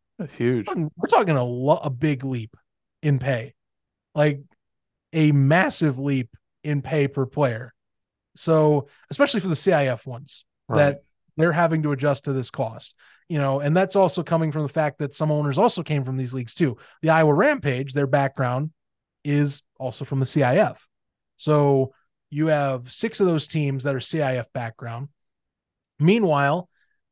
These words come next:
Speaker 2: if we're looking at the origins of teams, the Oregon Black Bears and the,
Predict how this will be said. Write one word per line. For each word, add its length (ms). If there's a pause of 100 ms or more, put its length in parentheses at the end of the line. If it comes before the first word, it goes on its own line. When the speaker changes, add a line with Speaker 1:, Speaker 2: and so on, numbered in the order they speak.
Speaker 2:
if 240
we're 240
looking 220
at 80
the 60
origins 400
of 100
teams, 400
the 220
Oregon 320
Black 280
Bears 380
and 380
the, 520